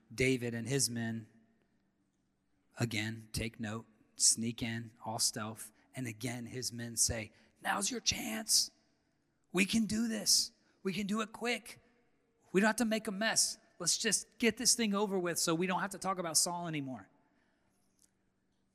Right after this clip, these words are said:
But instead, David says something very similar.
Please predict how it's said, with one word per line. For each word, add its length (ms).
But 160
instead, 500
David 320
says 460
something 400
very 240
similar. 480